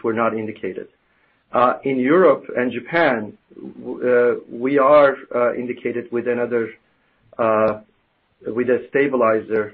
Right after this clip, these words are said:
And as a silencer, I must say, uh, we're very encouraged by the switches for those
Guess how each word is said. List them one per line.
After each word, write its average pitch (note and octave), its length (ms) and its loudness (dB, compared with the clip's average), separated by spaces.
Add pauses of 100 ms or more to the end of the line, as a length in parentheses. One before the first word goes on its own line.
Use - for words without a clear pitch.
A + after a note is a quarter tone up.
(140)
And A#2 160 -2
as A#2 80 -2
a A#2+ 100 -4 (100)
silencer, D3 500 2
I A#2+ 120 2
must B2+ 320 -2
say, B2+ 420 2
uh, A2+ 200 0 (320)
we're A#2+ 200 0
very D3 300 6
encouraged G#2 460 -4 (600)
by A2+ 200 4
the A2+ 260 -4
switches - 380 -6 (640)
for A#2 100 0
those B2+ 280 2